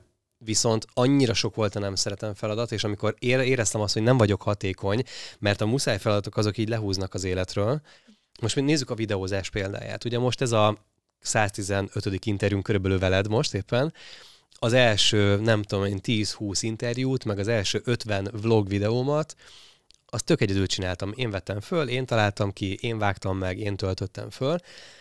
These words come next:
És ugye ezzel nincsen baj, csak volt egy pont, amikor azt éreztem, hogy az visszafog már, hogy, hogy mindennel nekem kell foglalkoznom,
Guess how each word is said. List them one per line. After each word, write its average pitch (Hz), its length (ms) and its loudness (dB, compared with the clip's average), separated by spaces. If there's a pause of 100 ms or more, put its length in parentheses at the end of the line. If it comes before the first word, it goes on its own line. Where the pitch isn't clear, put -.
(800)
És - 180 0
ugye 131 100 2
ezzel 131 200 4
nincsen 160 340 2
baj, 123 160 4
csak - 180 -4
volt 139 220 0
egy 101 80 -2
pont, 120 240 -2
amikor 127 260 0
azt 104 180 -2
éreztem, 110 300 0
hogy 110 120 -2
az 107 80 -2
visszafog 104 520 -4
már, 104 260 0
hogy, 123 260 0
hogy 120 200 -2
mindennel 101 440 2
nekem 95 260 -4
kell 98 140 -6
foglalkoznom, 135 760 -2